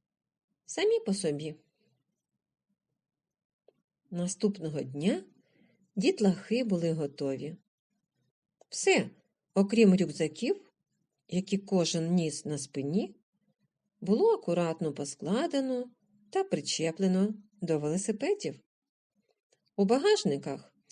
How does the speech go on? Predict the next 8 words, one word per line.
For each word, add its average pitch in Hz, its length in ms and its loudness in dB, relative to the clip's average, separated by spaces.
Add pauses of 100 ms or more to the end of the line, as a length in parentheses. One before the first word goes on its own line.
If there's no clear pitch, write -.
(260)
різноманітна 262 920 2
їжа 185 520 4
на 156 160 -4
день, 151 440 -4 (1160)
а 170 120 -2
коли 185 280 4
її 175 380 0
споживуть, 165 800 -4